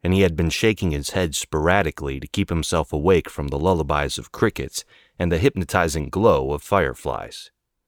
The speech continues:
He would have given in to their song by now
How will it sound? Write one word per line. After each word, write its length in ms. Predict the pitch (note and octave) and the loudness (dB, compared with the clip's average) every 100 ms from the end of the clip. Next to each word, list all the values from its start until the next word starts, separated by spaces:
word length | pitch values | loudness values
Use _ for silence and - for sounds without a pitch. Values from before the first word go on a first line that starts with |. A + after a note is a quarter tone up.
| _ _ _ - _ | _ _ _ -20 _
He 80 | A#2+ | 0
would 200 | B2+ F3 | 4 4
have 160 | B2 | 4
given 260 | G2+ B2 G2 | 4 4 6
in 100 | G2+ | 4
to 120 | - | 2
their 120 | E2 | 0
song 380 | C#2+ - A2 F2+ | 0 2 2 2
by 180 | C#2 C2 | 0 -4
now 380 | B1+ B1+ B1 | -6 -8 -8